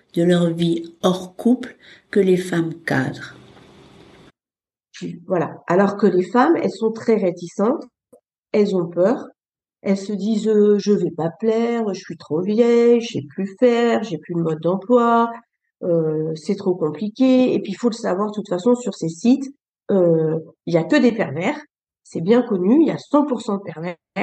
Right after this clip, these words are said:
Speaker 2: donc c'est trop dangereux, je peux pas y aller, c'est trop dangereux. Donc les femmes vont beaucoup plus se limiter que les hommes.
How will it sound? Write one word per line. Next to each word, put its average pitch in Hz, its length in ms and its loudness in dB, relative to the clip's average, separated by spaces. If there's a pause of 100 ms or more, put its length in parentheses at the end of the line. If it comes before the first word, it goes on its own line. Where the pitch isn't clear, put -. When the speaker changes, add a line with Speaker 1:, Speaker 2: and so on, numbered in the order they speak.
(580)
Speaker 2:
donc 202 160 4
c'est - 160 -4
trop - 240 -8
dangereux, 208 540 0 (180)
je - 140 -20
peux 233 120 2
pas 226 120 2
y 202 120 2
aller, 208 160 4
c'est - 140 -4
trop 294 220 0
dangereux. 233 320 0 (1040)
Donc 185 180 -4
les 196 100 2
femmes 262 280 2
vont 208 160 2
beaucoup 254 320 0
plus 285 160 -2
se 262 180 -4
limiter 220 520 -2
que 220 100 -8
les 180 140 -2
hommes. 143 160 -8